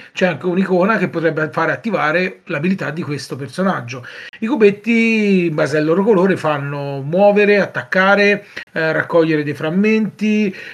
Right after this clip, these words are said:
eh, oppure difendersi, o i cubetti bianchi che sono dei jolly. Quindi te metti la carta, prendi sti cubetti, li puoi usare quanti ne vuoi, puoi anche tenerli per i turni dopo, ovviamente c'era un numero mi-, limitato,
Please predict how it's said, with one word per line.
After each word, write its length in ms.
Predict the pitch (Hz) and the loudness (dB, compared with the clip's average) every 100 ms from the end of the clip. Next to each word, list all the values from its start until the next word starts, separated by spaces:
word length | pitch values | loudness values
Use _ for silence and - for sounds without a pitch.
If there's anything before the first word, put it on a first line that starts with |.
| - | -8
eh, 340 | - 165 165 165 | -2 0 0 0
oppure 1120 | 170 151 - 180 190 175 165 165 160 156 156 | 0 -2 -4 0 2 4 2 2 2 2 0
difendersi, 1000 | 151 - 202 214 214 208 190 - 226 226 214 | -2 0 0 2 0 -2 -4 -6 -4 0 2
o 320 | 202 185 170 | 2 2 0
i 80 | 160 | -2
cubetti 320 | 170 208 240 | -2 -2 -2
bianchi 300 | 185 120 165 | -4 -4 -6
che 60 | 139 | -6
sono 200 | 156 143 | -8 -8
dei 100 | 127 | -8
jolly. 400 | 120 117 117 123 - - | -10 -12 -14 -16 -18 -14
Quindi 200 | - 240 | -4 -2
te 160 | 160 196 | 2 2
metti 380 | 147 175 226 226 | 2 0 0 2
la 100 | 196 | 2
carta, 360 | 170 139 120 139 | 2 -2 -4 -2
prendi 260 | 196 185 | 0 0
sti 140 | - 233 | -2 -2
cubetti, 500 | 240 254 190 285 254 | 0 0 0 -2 0
li 100 | 180 | 0
puoi 180 | 175 | 2
usare 260 | 160 175 151 | 2 2 2
quanti 320 | 151 147 190 | -2 -4 -2
ne 60 | 269 | 0
vuoi, 520 | 208 110 151 226 - _ _ _ _ _ | 0 -2 -4 -6 -8 _ _ _ _ _
puoi 140 | 196 180 | 2 2
anche 160 | 156 | 2
tenerli 320 | 151 160 143 | -2 -2 -4
per 140 | 131 135 | -6 -4
i 40 | |
turni 220 | 151 196 | -2 0
dopo, 360 | 196 165 190 196 | 2 2 2 -4
ovviamente 280 | 139 139 127 | -8 -10 -8
c'era 180 | 139 131 | -10 -10
un 60 | |
numero 240 | 139 147 185 | -8 -6 -6
mi-, 160 | 285 170 | -6 -4
limitato, 600 | 170 233 - - 202 | -2 -2 -6 -6 -6